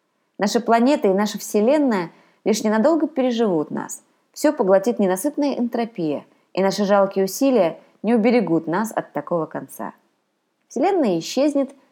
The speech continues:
как будто её и не было. Она обречена, приходящая. Вечность —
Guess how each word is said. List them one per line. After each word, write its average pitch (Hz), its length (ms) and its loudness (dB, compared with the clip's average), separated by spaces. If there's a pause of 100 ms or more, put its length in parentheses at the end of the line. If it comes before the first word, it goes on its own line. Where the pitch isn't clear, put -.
как 233 180 0
будто 226 300 0
её 226 260 2
и 220 80 2
не 208 180 0
было. 185 320 -2 (440)
Она 220 300 2
обречена, 208 600 -4
приходящая. 196 720 -4 (520)
Вечность — 208 520 -2